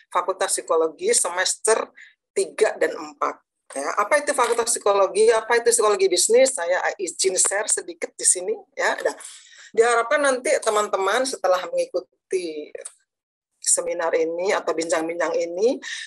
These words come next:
bisa mengerti atau memahami apa sih itu pengertian bisnis psychology, kemudian apa sih bisnis psychology framework, kemudian di mana peran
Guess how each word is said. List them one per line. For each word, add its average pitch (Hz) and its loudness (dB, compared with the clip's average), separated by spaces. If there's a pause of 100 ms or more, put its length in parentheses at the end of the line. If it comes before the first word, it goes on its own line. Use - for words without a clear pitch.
bisa 196 0
mengerti 196 0
atau 190 0
memahami 175 0
apa 233 -4
sih 269 0
itu 220 0 (260)
pengertian 196 0
bisnis 175 0
psychology, 170 -4
kemudian 185 0
apa 175 -6
sih 165 2
bisnis 175 0
psychology 160 -4
framework, 156 -6 (320)
kemudian 226 4
di 214 2
mana 240 0
peran 190 0